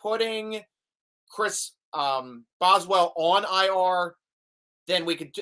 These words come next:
then we could, uh, we took him off the roster. We immediately put K Z on there 'cause we still had a couple more days before we had to actually take somebody legitimately off the roster, which looks like it's probably gonna be Jameer Jones, the guy that keeps bouncing on and off our roster the whole time. So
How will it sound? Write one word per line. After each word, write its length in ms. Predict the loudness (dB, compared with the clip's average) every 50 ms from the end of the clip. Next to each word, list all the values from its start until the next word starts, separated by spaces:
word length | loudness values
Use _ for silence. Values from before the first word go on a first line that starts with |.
| -2
then 160 | 0 0 2
we 120 | 2 0 -4
could, 140 | -2 0 2
uh, 280 | 2 4 4 2 0 -2
we 120 | -6 -8
took 180 | -6 -4 -4 -2
him 100 | 2 4
off 140 | 4 4 4
the 80 | 2
roster. 540 | 0 2 2 2 2 0 -2 -2 -4 -4 -4
We 100 | -4 -4
immediately 380 | -2 -2 -2 -2 -2 -4 -6 -6
put 200 | -6 -6 -10 -8
K 220 | -6 -6 -4 -4
Z 180 | -4 -6 -4 -4
on 200 | -4 -4 -4 -4
there 300 | -4 -6 -6 -6 -8 -10 _ _ _ -12
'cause 100 | -8 -8
we 60 | -6
still 220 | -4 0 0 0
had 40 | 0
a 60 | 0
couple 220 | 0 -2 -2 -2 -4
more 200 | -4 -2 -2 0
days 280 | 0 0 0 0 -2
before 220 | -6 -8 -6 -4 -2
we 220 | -2 -2 -2 -4 -6
had 100 | -8 -6
to 80 | -6 -6 -4 -4
actually 320 | -4 -4 -4 -6 -10 -8
take 220 | -8 -6 -6 -6
somebody 380 | -6 -6 -6 -6 -6 -8 -10 -8
legitimately 720 | -8 -10 -8 -8 -6 -4 -4 -4 -4 -4 -6 -8 -8 -4
off 240 | -2 -2 -2 -2 -4
the 80 | -8 -8
roster, 500 | -6 -6 -6 -8 -10 -12 -14 -16 -18 -18 _ _ _ _ _
which 260 | -4 -4 -2 -4 0
looks 280 | 4 4 4 4 4
like 180 | 0 0 0 0
it's 160 | -4 -10 -12 _ _
probably 460 | 2 4 4 4 2 0 -2 -4 -4
gonna 120 | -4 -4
be 140 | -4 -4 -6
Jameer 340 | -6 -6 -8 -6 -6 -6 -6
Jones, 500 | -6 -8 -10 -10 -12 _ -16 -16 -16 -18 _ _ _ _ _ _ _ _ _ _ _ _ _ _
the 60 | -6
guy 240 | 2 6 8 8 8
that 100 | 8 4
keeps 220 | -2 -8 -12 -8
bouncing 460 | 0 4 4 6 6 4 2 0 2 4
on 180 | 4 4 4
and 100 | 2 2
off 200 | 2 2 4 4
our 160 | 2 2 2
roster 360 | 2 0 0 0 0 -2 -4 -8
the 80 | -8
whole 220 | -8 -8 -8 -8 -10
time. 320 | -10 -10 -10 -10 -10 -10
So 380 | -8 -4 -2 -2 -2 -2 -4